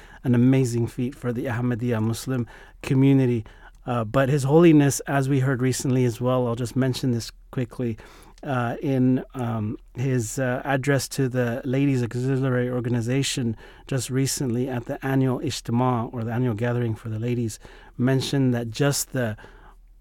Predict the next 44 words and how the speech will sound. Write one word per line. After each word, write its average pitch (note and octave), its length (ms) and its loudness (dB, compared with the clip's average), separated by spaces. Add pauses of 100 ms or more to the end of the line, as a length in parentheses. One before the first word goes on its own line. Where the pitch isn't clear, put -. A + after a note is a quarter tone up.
(100)
the D#3 160 0
hundred-year D3 600 4
mark, C#3 400 2
or A2+ 280 -6 (120)
I B2 100 -10
would B2 220 -6
say C3 220 -2
he C3 120 -2
would B2 220 -6
probably C3 280 -2
say B2+ 140 -4
the A#2+ 100 -2
same B2 240 -4
thing B2+ 140 -2
about A#2 240 -2
a G#2+ 40 -4
hundred B2 200 -2
mosque C3 340 -2
mark, A2 240 -4
is A#2 100 -6
nothing C3+ 420 0
unless B2+ 400 -2 (320)
we're C3+ 100 0
actually C3+ 320 -2
fulfilling D3 540 0
the B2 100 -2
rights A#2 280 -4
of C3+ 260 -6
the B2 80 -2
mosque. G#2+ 420 -6
And A2+ 240 -4
we've, A2+ 180 -2
we've A#2+ 220 -4
talked B2+ 260 -4
about A#2 220 -2
the A2+ 100 -6
rights A2+ 280 -4 (340)
of A#2+ 140 -4
the A#2+ 80 -2
mosque A#2 320 -2
earlier A2+ 280 -4
in A2 120 -2
the A2 60 -4
show A2+ 320 -4